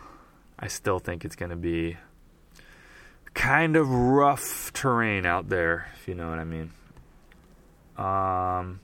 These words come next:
but it's something to pay attention to. But it's more important to pay attention to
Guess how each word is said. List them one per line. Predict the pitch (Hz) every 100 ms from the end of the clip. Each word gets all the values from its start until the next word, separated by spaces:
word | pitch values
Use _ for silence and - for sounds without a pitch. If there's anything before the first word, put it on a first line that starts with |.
| - - - - - - - - - - - - -
but | 135 -
it's | 113 139
something | 127 113
to | 98
pay | 113
attention | 104 92 87 85
to. | 90 85 85 _ _ _ _ _ _ - - - - - -
But | 104 110
it's | 104 117
more | 139 175 160
important | 127 127 120 107 101 95
to | 98
pay | 113 107
attention | 95 - 110 107 104 95
to | - 95 90